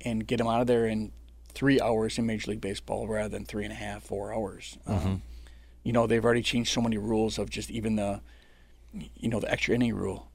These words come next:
Speaker 1: guy
Speaker 2: Right.
Speaker 1: in second base. You
Speaker 2: Yep.
Speaker 1: know, they didn't do it in the playoffs, but you know what? They did it throughout the year, and that's so smart. I mean, we
Speaker 2: Mm-hmm.
Speaker 1: have the same rule of, you know, guy on f-, second base, nobody out, and,
Speaker 2: Mm-hmm.
Speaker 1: and try to save pitching.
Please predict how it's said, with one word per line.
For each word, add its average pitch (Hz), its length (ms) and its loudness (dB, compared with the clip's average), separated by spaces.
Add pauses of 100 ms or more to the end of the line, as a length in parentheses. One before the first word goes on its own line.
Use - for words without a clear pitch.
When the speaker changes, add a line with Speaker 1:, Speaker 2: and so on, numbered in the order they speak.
(120)
Speaker 1:
guy 87 100 6
Speaker 2:
Right. 92 100 6
Speaker 1:
in 113 80 0
second 113 280 2
base. 110 640 0
You 85 80 2
Speaker 2:
Yep. 87 80 4
Speaker 1:
know, 107 240 2 (240)
they 123 80 2
didn't 117 160 2
do 127 60 4
it - 20 6
in 113 60 2
the 117 60 -2
playoffs, 113 400 4
but 104 160 -2 (380)
you 120 100 -2
know 107 100 2
what? 110 200 0
They 113 100 0
did 113 160 0
it 104 40 -10
throughout 113 300 -2
the 110 60 -2
year, 110 200 2
and 101 100 -2
that's 107 180 -4
so - 340 -2
smart. - 520 -8
I - 40 -4
mean, 117 140 4
we 123 80 6
Speaker 2:
Mm-hmm. 123 60 8
Speaker 1:
have 110 100 2
the 110 60 0
same 107 420 0 (200)
rule 107 340 0
of, - 200 -8 (560)
you 127 60 0
know, 110 100 4
guy 104 160 2
on 107 120 0
f-, - 140 -12 (260)
second 113 300 -4
base, 107 220 0
nobody 110 280 -2
out, 107 280 -2
and, 95 300 -4
Speaker 2:
Mm-hmm. 90 200 0
Speaker 1:
and 101 160 0
try - 180 2
to 104 140 0
save 113 280 0
pitching. - 360 -2